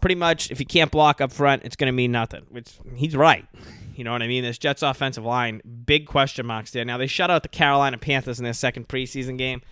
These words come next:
I didn't watch the game. I just watched Hard Knocks. I don't really know how much that means. But he keeps praising the offense. He pra-, and I get it, okay? I fucking get it. They have,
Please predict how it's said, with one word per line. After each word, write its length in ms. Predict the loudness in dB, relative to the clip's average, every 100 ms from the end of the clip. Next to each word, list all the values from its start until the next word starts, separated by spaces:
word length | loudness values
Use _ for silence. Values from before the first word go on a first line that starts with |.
| -20 -14 -2
I 120 | 4
didn't 180 | 4 6
watch 260 | 6 6
the 80 | 0
game. 240 | 0 0
I 80 | 0
just 160 | -4 -4
watched 240 | -6 -6
Hard 260 | -8 -12 -10
Knocks. 280 | -8 -8 -4
I 80 | -2
don't 140 | 0
really 180 | 0 0
know 140 | -2
how 180 | -2 -4
much 220 | -4 -2
that 180 | -2 -2
means. 380 | -4 -6 -8 -14 _ _ _ _ _ _ _ _ _ _ _ _ _ -4
But 200 | -4 -4 _ -16
he 160 | -10
keeps 260 | 0 0 0
praising 460 | 0 6 8 8
the 120 | 4 4
offense. 540 | 4 4 -2 -14 -18
He 120 | -16
pra-, 400 | -6 -2 2 4
and 120 | 8
I 100 | 10
get 260 | 10 8 6
it, 100 | 2 _
okay? 340 | -12 -4 -2 0
I 80 | -2
fucking 460 | -2 -4 -4 0
get 160 | 2 4
it. 140 | 2 _ _ _ _ -4
They 140 | 0
have, 440 | 4 4 2 -2